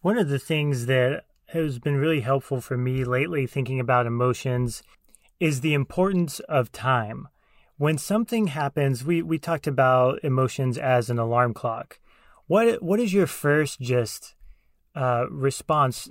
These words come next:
to an alarm going off? You want to make it stop. That's what you want to do.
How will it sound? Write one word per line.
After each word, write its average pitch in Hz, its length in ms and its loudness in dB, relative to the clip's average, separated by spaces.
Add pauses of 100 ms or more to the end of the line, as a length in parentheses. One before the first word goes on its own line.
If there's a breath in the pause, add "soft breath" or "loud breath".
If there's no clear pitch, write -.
to 139 160 -2
an 131 80 0
alarm 147 340 0
going 113 320 -2
off? - 380 -10 (160)
You 156 160 -2
want 185 300 0
to 156 80 -4
make 156 340 0
it - 160 -14
stop. 143 540 -2 (180)
That's 185 240 0
what 190 100 4
you 151 160 0
want 143 200 2
to 123 60 -2
do. 120 400 0